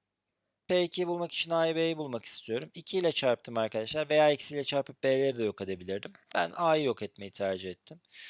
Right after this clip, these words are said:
İki A'lar gitti. İki B artı B'den üç B. Eksi iki çarptım. Artı beşten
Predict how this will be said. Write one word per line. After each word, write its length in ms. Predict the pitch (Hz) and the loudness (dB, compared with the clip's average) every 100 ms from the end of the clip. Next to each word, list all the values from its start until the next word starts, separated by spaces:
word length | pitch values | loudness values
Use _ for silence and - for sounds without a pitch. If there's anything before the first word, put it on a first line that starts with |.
| - | -18
İki 260 | - - 190 | -6 2 6
A'lar 260 | 160 160 160 | 8 8 6
gitti. 420 | 151 - 101 87 _ _ - _ _ _ - | 4 -6 -6 -6 _ _ -20 _ _ _ -12
İki 280 | 135 - 170 | -2 2 6
B 180 | 165 | 6
artı 380 | 156 143 135 127 | 8 6 4 0
B'den 420 | 123 120 147 175 - - - | 0 2 0 -6 -10 -18 -10
üç 300 | 143 - - | 0 0 0
B. 200 | 110 165 _ _ _ _ _ _ _ _ _ _ _ _ _ | -2 -4 _ _ _ _ _ _ _ _ _ _ _ _ _
Eksi 400 | 147 139 - - | -4 2 4 4
iki 300 | 175 - 160 - _ _ _ _ - | 0 -2 -4 -10 _ _ _ _ -6
çarptım. 540 | - 127 120 - 165 - | 4 4 4 -2 -10 -2
Artı 380 | 135 131 - | 0 0 0
beşten 500 | 120 107 - 156 165 | 0 2 0 -2 -8